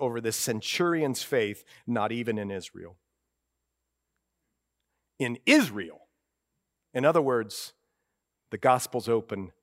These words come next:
to everybody. Folks, don't give up on people. Don't give up on people. Whether they're in power or out of power, whether they're now in power or out of power, if you catch my drift,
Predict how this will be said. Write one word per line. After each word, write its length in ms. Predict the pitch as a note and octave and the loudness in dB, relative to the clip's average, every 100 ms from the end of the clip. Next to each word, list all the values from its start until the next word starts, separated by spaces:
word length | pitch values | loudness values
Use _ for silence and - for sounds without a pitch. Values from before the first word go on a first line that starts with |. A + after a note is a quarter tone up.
| _ _ _ | _ _ _
to 140 | - - | -18 -14
everybody. 720 | - - - - - - - _ _ _ _ _ _ _ _ - - - - | -12 -10 -12 -14 -16 -18 -20 _ _ _ _ _ _ _ _ -20 -20 -20 -4
Folks, 360 | D#3+ C3+ - - | 0 0 -2 -2
don't 220 | A3+ D#3 | -2 -2
give 180 | B2 G2+ | -4 -4
up 180 | G2 G2+ | -6 -8
on 140 | F2+ | -12
people. 480 | - F#2 - G2 - _ _ _ _ _ _ _ _ - D3 | -12 -16 -14 -16 -18 _ _ _ _ _ _ _ _ -16 -4
Don't 180 | A#3+ B2+ | -2 -2
give 160 | G2 | -6
up 180 | F#2 - | -8 -10
on 140 | F#2+ | -14
people. 480 | E2 F#2+ - G2 F2+ _ _ _ _ _ _ _ _ _ _ _ _ _ _ _ _ _ - | -14 -18 -16 -18 -18 _ _ _ _ _ _ _ _ _ _ _ _ _ _ _ _ _ -4
Whether 220 | C3+ C3 | -2 -2
they're 160 | A#2+ A2+ | -4 -2
in 280 | F3+ G3 | 0 0
power 480 | F#3 D3 D3 D3 C#3+ | -4 -4 -4 -4 -4
or 220 | - G#2 - | -6 -6 -4
out 200 | A2+ B2+ | -4 -4
of 140 | - | -8
power, 600 | - A2+ A2+ A#2+ A2+ - _ _ _ _ _ _ _ _ _ _ _ _ | -10 -10 -8 -10 -14 -20 _ _ _ _ _ _ _ _ _ _ _ _
whether 260 | C3+ C3+ A#2 | -4 -4 -4
they're 160 | A2 | -4
now 320 | G#2+ C#3+ D3 D3 | -2 0 0 0
in 200 | D3+ C#3+ | -4 -4
power 460 | - C#3+ C#3+ C3+ | -4 -4 -4 -6
or 260 | - A#2+ - | -6 -6 -4
out 200 | A2+ A#2+ | -4 -4
of 160 | A#2 | -8
power, 480 | - A2+ A2+ A2+ A#2+ - | -6 -6 -6 -8 -12 -14
if 140 | - | -14
you 60 | G#2+ | -10
catch 280 | B2 A2 | -10 -8
my 140 | A#2+ A2 | -8 -8
drift, 480 | G#2 A2 G#2+ - | -8 -8 -10 -16